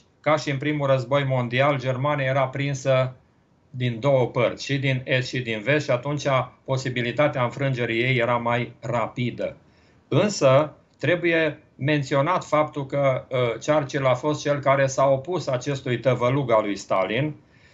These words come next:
însă, în ultimele, să zicem așa, luni de viața lui Roosevelt, știm că starea lui de sănătate se deteriorase și atunci, uh,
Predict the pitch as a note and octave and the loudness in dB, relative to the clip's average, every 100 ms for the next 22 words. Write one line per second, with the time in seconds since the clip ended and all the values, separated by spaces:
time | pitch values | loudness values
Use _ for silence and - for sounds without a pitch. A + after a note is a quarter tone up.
0 | _ E3+ G3 C#3+ B2+ F#2 - _ - C3+ | _ 0 0 2 2 2 -6 _ -4 -2
1 | E3+ G#3+ F3+ D#3+ C#3+ B2+ A2 F#2 _ _ | 0 -2 -2 2 2 4 0 -4 _ _
2 | _ - A2+ G2 - _ _ _ _ _ | _ -18 -16 -16 -20 _ _ _ _ _
3 | _ - B2+ C#3+ D3 C3+ B2+ C#3+ C3 C#3 | _ -8 -4 -4 -2 0 2 4 4 2
4 | D#3 C3+ A#2+ C3+ C3+ C3 B2 A#2 B2 D#3 | 0 0 0 0 0 0 0 0 -2 -4
5 | C3 D3+ D3+ C#3+ - D3 C#3 B2+ C3 B2 | 2 4 4 0 -6 -6 -4 0 2 2
6 | G#2 - _ _ - - - C#3 C3+ C3 | 0 -6 _ _ -20 -14 -2 2 2 0
7 | B2 A#2+ A#2+ A2+ A2 B2 A#2 A2+ A2+ A2+ | -4 -6 -6 -6 -2 -2 -2 -4 -4 -4
8 | G#2 A#2 A#2 G#2+ G2 G#2 C3 C3+ C3+ C3 | -2 -4 -2 -2 0 2 2 2 0 -2
9 | C3 _ _ _ - A2+ - C3+ C3 - | -4 _ _ _ -4 -4 -2 -2 -4 -8
10 | - _ - _ B2+ C3 A#2 | -18 _ -20 _ -2 0 0